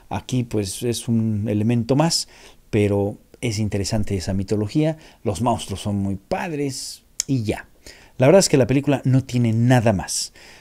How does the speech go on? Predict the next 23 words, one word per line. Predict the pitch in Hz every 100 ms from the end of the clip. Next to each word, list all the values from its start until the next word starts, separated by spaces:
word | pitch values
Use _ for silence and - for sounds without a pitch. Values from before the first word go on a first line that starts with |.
| -
La | 117
película | 120 135 139 143
tiene | 123 131 131 135 -
un | - 143 147 143 135 127
ritmo, | 113 127 135 131
como | 113 107
dijimos, | 101 131 107
muy | 131 139
inconstante. | 123 104 92 - 120 131 - 165 - - - -
Creo | 117
que | 120
tiene | 104 117 117 117
un |
desarrollo | 110 - 113 110
de |
personajes | 110 95 110 101 101
muy | 117 135 170
pobre, | 165 170 147 123 127 - -
muy | 135 185 233
pobre, | 233 151 110 104 104 - - - - _ -
eh, | 113 110
que | 120
son, | 123 165 165 151